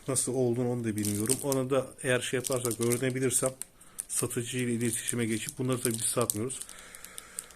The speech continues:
Şu menülerden uygulamalar kısmı.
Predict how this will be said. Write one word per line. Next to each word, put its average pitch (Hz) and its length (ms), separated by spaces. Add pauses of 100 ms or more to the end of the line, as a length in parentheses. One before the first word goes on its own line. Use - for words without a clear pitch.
(640)
Şu - 800
menülerden 135 640
uygulamalar 131 720
kısmı. - 400